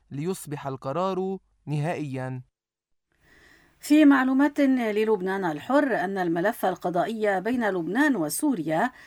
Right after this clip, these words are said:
Speaker 2: ما زال عالقاً، وأن هناك خلافاً في النظرة إلى الملفات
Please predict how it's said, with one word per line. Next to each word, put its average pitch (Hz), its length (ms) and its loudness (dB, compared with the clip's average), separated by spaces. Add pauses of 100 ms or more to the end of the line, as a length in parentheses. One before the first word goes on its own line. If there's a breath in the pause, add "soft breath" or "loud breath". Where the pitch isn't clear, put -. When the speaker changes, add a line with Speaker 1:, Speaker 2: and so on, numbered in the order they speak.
(160 loud breath)
Speaker 2:
ما 247 140 2
زال 294 240 4
عالقاً، 160 680 -2
وأن 240 260 -2
هناك 262 380 0
خلافاً 254 580 0
في 160 120 -6
النظرة 180 480 0
إلى 240 220 -2
الملفات 180 600 0